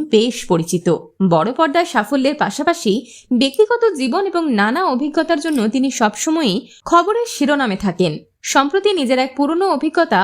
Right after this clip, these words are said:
অকপটে স্বীকার করেছেন রুক্মিণী। জানিয়েছেন, একসময় শাহরুখ খানের বিপরীতে বলিউডের জনপ্রিয় ছবি রব নে বানা দি জোড়িতে অভিনয়ের সুযোগ এসেছিল তার কাছে। তবু সেই সময় তিনি সেই অডিশনে অংশগ্রহণ করেননি।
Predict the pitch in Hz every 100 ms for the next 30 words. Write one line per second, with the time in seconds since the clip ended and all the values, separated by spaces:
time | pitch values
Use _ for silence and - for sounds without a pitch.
0 | 202 226 233 320 349 349 320 247 220 214
1 | 220 214 320 330 196 - 175 160 - _
2 | _ 269 269 262 277 349 415 339 208 220
3 | 240 254 - 339 392 - 269 311 - 359
4 | 330 240 294 339 339 175 254 - _ _
5 | 247 247 302 415 440 381 254 254 330 370
6 | 370 - 339 208 247 - _ 247 262 262
7 | 349 381 359 359 359 330 277 294 330 277
8 | 233 320 320 208 269 - 277 294 247 240
9 | - 247 370 254 170 175 - 180 - -
10 | _ _ _ 320 330 440 466 311 320 381
11 | 359 233 294 294 302 294 311 349 320 247
12 | 277 302 330 233 226 277 262 269 247 196
13 | 180 165